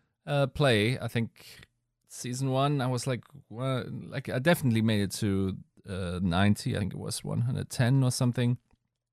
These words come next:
Now I'm, like, level sixty, and I'm probably not going to get much further. I'm not,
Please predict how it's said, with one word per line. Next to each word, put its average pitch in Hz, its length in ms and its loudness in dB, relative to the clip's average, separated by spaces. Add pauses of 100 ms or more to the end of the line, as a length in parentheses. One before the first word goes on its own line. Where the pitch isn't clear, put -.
(840)
Now 101 240 4
I'm, 110 120 6
like, 87 220 0
level 85 240 -4
sixty, - 560 -8 (400)
and 95 100 -8
I'm 95 120 -2
probably 123 280 4
not 107 220 4
going 110 160 4
to 113 100 4
get 104 280 0
much 110 260 0
further. 67 420 -6
I'm 104 220 2
not, 113 180 2